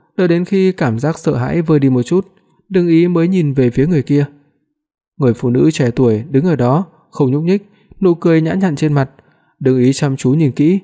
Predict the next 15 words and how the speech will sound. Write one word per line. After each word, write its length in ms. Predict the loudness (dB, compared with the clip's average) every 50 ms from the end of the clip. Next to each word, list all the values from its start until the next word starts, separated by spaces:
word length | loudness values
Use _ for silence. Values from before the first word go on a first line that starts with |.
| -6 _ _ _
mới 160 | -2 -2 -2 0
phát 160 | 0 0 0
hiện 240 | 2 0 0 -4 -8 -16 _ -4
đó 220 | -2 0 0 0
là 100 | 0 0
tượng 180 | 0 -2 -4 -4
sáp. 260 | -2 -4 -4 -4 -4 _ _ _ _ _ _ _ _ _ _ _ _ _ -6
Trên 220 | -4 -2 -2 0
bàn 180 | 0 -2 -2 -2
dài 320 | -2 -2 -2 -2 -2 -4 -8 _ _ -6
bay 200 | -2 -2 0 0
biện 260 | 2 0 0 0 0
nhiều 120 | 0 0 0
khung 220 | 0 -2 -2 0
hình, 160 | 0 -2 -2